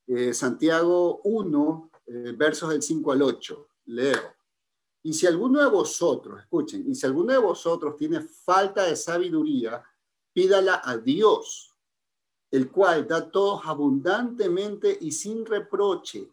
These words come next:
y le será dada." Wow, esta primera parte, ¿no? "Pídale al Señor y Él se la dará, sin reproche." Así es nuestro Dios, pero ojo, sigamos. Dice, "Pero pida con fe,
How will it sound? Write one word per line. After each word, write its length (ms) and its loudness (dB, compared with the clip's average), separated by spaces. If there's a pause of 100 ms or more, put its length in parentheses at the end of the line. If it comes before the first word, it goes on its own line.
y 120 -4
le 120 2
será 800 -6
dada." 640 -4 (800)
Wow, 280 2
esta 200 -2
primera 400 4
parte, 380 2
¿no? 340 -4 (160)
"Pídale 360 4
al 80 0
Señor 420 -4
y 60 2
Él 60 -2
se 120 -8
la 140 0
dará, 520 -2 (140)
sin 260 -4
reproche." 720 -2
Así 240 -8
es 40 0
nuestro 340 -2
Dios, 300 0
pero 160 0
ojo, 320 2
sigamos. 640 -2 (360)
Dice, 200 -2
"Pero 360 -2
pida 560 0
con 440 0
fe, 840 0